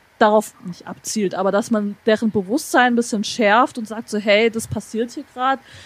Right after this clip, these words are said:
Vielleicht habt ihr's vorher nicht so gesehen oder hat, habt, habt einfach nicht das Gefühl dafür gehabt,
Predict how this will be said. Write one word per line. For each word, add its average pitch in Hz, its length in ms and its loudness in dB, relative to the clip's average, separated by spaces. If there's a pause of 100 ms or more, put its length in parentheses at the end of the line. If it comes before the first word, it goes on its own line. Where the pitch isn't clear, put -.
(160)
Vielleicht 214 320 2
habt 262 160 -2
ihr's 220 140 -2
vorher 220 260 2
nicht 220 220 0
so 208 360 0 (180)
gesehen 233 420 -2
oder 220 240 0
hat, 208 100 -2 (260)
habt, - 200 -12 (240)
habt - 340 -12
einfach 202 320 -4
nicht 208 320 -4 (460)
das - 460 -4
Gefühl 254 340 2
dafür 269 260 2
gehabt, 220 320 -2